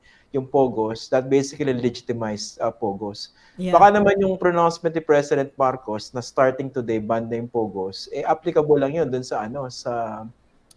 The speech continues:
Speaker 1: uh, tawag dito? Random or, uh, order by pagcor, basically
Speaker 2: Or
Speaker 1: regulate.
Speaker 2: ano, yeah, or
Speaker 1: Yun lang.
Speaker 2: future issuances. Diba? Pwede rin ganun eh.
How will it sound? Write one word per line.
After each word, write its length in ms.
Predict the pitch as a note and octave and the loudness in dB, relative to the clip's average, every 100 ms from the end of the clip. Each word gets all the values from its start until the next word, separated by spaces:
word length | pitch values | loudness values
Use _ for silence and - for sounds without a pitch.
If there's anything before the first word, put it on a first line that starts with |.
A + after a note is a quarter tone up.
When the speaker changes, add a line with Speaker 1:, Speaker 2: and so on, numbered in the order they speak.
| _ | _
Speaker 1:
uh, 960 | C3+ B2+ B2 A#2+ A#2 A#2 A2 A2 G#2+ A2 | -2 0 0 -2 -4 -6 -8 -8 -10 -8
tawag 220 | B2 A#2 | -6 -6
dito? 240 | A#2+ - D3 _ _ _ _ - F4 - - _ _ _ - | -6 -8 -12 _ _ _ _ -8 -2 -2 -4 _ _ _ 2
Random 480 | D#3+ D#3+ D#3 E3 | 4 6 6 4
or, 400 | D3+ C#3 C3+ C#3 | 4 4 2 -2
uh, 480 | - C3 B2 B2 A#2+ C3 | -2 2 2 2 -2 2
order 340 | D#3+ D3 D3 | 4 6 6
by 160 | C#3 C3+ | 4 2
pagcor, 600 | C3 B2+ A2 - B2 C#3 - | 2 0 0 -2 -4 -4 -8
basically 480 | C#3 C#3 C3+ D3 C#3 | -4 -2 -2 -2 0
Speaker 2:
Or 140 | B2+ | 2
Speaker 1:
regulate. 340 | B2+ A3+ - C4 | 4 4 2 0
Speaker 2:
ano, 460 | A3+ F3+ E3 E3+ G3+ _ - | 0 -2 -4 -6 -8 _ -12
yeah, 400 | G#3 A3 F#3 F3+ | -4 -2 -2 0
or 100 | G3 | 0
Speaker 1:
Yun 60 | |
lang. 80 | A3+ | 0
Speaker 2:
future 400 | C4 C4+ - C#4 | 0 0 0 0
issuances. 1040 | A3 B3 C4+ C#4+ C4 C4+ - A#3+ F3+ - - _ _ _ - | 0 -2 -2 -4 -4 -2 -4 -4 -2 -2 -2 _ _ _ -10
Diba? 260 | G3 F#3 A3+ | -6 -6 -4
Pwede 260 | G3+ G3+ | -4 -2
rin 220 | A3+ A#3 A3 | -2 -2 0
ganun 320 | A3 A#3 A3+ | -2 -2 -4
eh. 240 | D#3+ C#3 | -6 -8